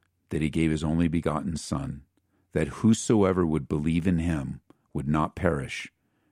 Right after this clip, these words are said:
but have everlasting life." And a real relationship with Jesus Christ would prevent someone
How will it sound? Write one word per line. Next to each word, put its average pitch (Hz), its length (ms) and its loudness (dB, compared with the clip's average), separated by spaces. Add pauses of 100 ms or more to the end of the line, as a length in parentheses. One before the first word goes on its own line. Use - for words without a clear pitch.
but - 120 -6
have 76 180 -2
everlasting 73 680 -2
life." 71 360 -8 (840)
And 87 160 4
a 85 40 6
real 90 280 6
relationship 98 800 2
with 76 120 -2
Jesus 82 440 -2
Christ - 600 -6 (500)
would 87 200 0
prevent 90 420 2
someone 71 580 -2